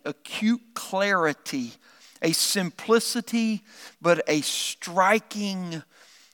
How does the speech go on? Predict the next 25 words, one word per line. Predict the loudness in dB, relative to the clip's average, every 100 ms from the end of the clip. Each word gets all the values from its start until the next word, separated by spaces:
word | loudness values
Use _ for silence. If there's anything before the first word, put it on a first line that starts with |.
| _ _ -2
accuracy | 2 2 -2 -8 -6 -6 -6 -8 -8 -8 -10 -12 -10
of | -4
what | 0 0 0
Moses | -4 -2 -2 -4 -8 -10 -12
is | -12 -12
saying | -4 0 0 -4
to | -10 -12 -6
us | -4 -4 -6 -10 -12 -16 -20 -20 -20 _
with | -4 -4 -4
words | 0 4 6 6 2 0
that | 4 4 4
provide | -2 4 4 4
a | 0 -6 -4
powerful | 0 4 4 2 -4 -8 -10 -10 _ -20 -20 -20 _ _
punch. | 0 2 2 -2
You | -8
see, | -4 -4
why | 2 4 6
did | 4 0
it | -2
take | 0 0 0
so | -2 0
long? | 0 0 0 0
Because | -4 -4 -4 -4
God | -2 2 4 4 2 0